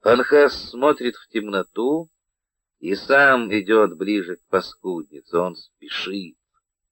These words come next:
Он подумал, что, может быть, и хорошо, что темно. Срамные дела легче делаются в темноте.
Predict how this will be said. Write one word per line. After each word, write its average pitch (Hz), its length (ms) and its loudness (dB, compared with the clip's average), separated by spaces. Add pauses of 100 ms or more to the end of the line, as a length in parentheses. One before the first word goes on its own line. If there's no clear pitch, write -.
(360)
Он 113 380 4
подумал, 127 840 2
что, - 280 -4
может 107 340 0
быть, 101 320 -6
и 82 180 -10
хорошо, 123 640 2
что - 260 -6
темно. 64 560 -14 (720)
Срамные 165 600 2
дела 110 340 6
легче 104 500 0
делаются 73 640 -6
в - 140 -20
темноте. 71 720 -8